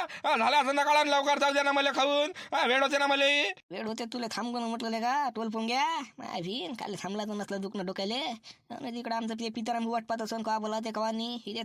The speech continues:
Speaker 2: थांबून गेलं. आणि वेळ येऊन राहिला म्हणते, लेकाला शेंगाही खायच्या आहे. अरे म्हटलं, "बाबू, आलू मग वेळच लागन. काय, काय अदर कच्चा खाता का? वेळ लागते," म्हटलं, "शेंगा शिजायला वेळ, वेळ लागते. नाही तर का?"
Speaker 1: बरं, मी एक काम करतो, टेम्पे पाहिलं दोन तीन आणि त्याच्या खाली लावतो चांगला, इस्तू लावायचं, मग लवकर लवकर शिजते त्या. हा?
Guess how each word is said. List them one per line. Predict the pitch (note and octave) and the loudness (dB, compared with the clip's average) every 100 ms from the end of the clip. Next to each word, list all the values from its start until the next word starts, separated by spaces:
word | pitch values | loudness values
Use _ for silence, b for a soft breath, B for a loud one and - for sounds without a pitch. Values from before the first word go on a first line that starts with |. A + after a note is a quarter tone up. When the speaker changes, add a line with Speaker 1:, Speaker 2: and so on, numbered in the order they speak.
| A#3 | -6
Speaker 2:
थांबून | B3+ C4 | -4 -2
गेलं. | A#3+ B3 | -2 -4
आणि | C4+ - - - | -6 -10 -14 -8
वेळ | A3 C4+ | -4 -2
येऊन | C4 A#3+ | 0 0
राहिला | A#3 A#3 | 0 0
म्हणते, | A#3 A#3+ A#3 | -2 -4 -4
लेकाला | A#3+ B3 | -2 -2
शेंगाही | B3 C#4+ B3 | -2 -2 0
खायच्या | A3 A3 B3 | 0 0 0
आहे. | B3+ D4 B - | 0 -4 B -6
अरे | C#4 | -2
म्हटलं, | C#4 D4 | 0 2
"बाबू, | C#4 | 2
आलू | D4 C#4+ | 2 0
मग | D4 D#4 C4+ | 0 -2 -2
वेळच | C#4+ C#4+ | -2 0
लागन. | B3+ A3+ G3 | -2 -2 -4
काय, | A#3 | -4
काय | A#3 | 0
अदर | A#3 A#3 C4+ | 0 0 0
कच्चा | B3 B3 | 0 0
खाता | A3+ A#3+ | -2 0
का? | C#4 F4 B3 A3+ | 0 -2 -2 -4
वेळ | C4 | -2
लागते," | C#4+ C#4+ | -2 -2
म्हटलं, | D4 D4+ C#4 | -2 0 0
"शेंगा | B3+ C4+ | -2 -2
शिजायला | C4 C4+ C4 | -2 0 0
वेळ, | C4+ | 0
वेळ | C4+ C4 | 0 0
लागते. | B3 - A3 C#3+ B | -2 -4 -8 -8 B
नाही | A3 A#3+ | -4 -2
तर | |
का?" | B3 - B _ - G#3 G#3 G3+ | -2 -2 B _ -2 -2 -2 -2
Speaker 1:
बरं, | A3+ C4+ | 0 2
मी | |
एक | C4+ | 2
काम | A#3+ B3+ | 2 2
करतो, | B3+ B3+ C#4 F4 A#4+ - A#3+ | 2 2 4 4 4 0 -2
टेम्पे | A#3+ B3+ C4 | 0 2 2
पाहिलं | C4+ C4+ | 4 4
दोन | C#4 C4 | 2 0
तीन | C#4+ | 2
आणि | C#4 | 0
त्याच्या | C4 C4+ | 2 2
खाली | A#3+ C#4 | 4 4
लावतो | C#4 C4 | 4 4
चांगला, | B3+ C4 C#4 C4 B3 A#3+ | 2 4 4 4 2 -4
इस्तू | A#3+ C#4+ | -2 2
लावायचं, | C#4+ C4+ C#4 | 2 4 2
मग | C4 | 2
लवकर | C4+ C4+ | 2 2
लवकर | C#4 C4+ C#4 | 2 2 2
शिजते | B3 A3+ B3 | 0 0 0
त्या. | G#3+ C3 | 0 -2
हा? | G#3+ C#4+ | -2 0